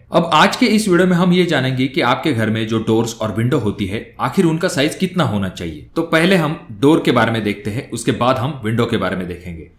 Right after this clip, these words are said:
तो देखिए, जहां तक बात आती है आपके घर का जो मेन डोर होता है उसके लिए आपको जो डोर फ्रेम इस्तेमाल करनी है उसका साइज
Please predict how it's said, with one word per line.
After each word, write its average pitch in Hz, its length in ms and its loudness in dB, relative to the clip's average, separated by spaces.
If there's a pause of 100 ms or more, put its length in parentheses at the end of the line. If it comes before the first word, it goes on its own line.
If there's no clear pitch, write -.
(100)
तो 135 80 2
देखिए, 190 280 6
जहां 165 240 2
तक 196 140 2
बात 156 240 2
आती 156 220 0
है 160 240 -4
आपके 135 280 0
घर 123 160 -2
का 135 120 -2
जो 135 140 0
मेन 127 240 0
डोर 143 140 4
होता 98 260 -4
है 104 300 -10
उसके 131 240 -4
लिए 185 120 6
आपको 139 280 0
जो 131 120 2
डोर 110 200 0
फ्रेम 135 200 -2
इस्तेमाल 107 340 -4
करनी 104 240 -6
है 107 320 -10
उसका 156 260 0
साइज 107 280 0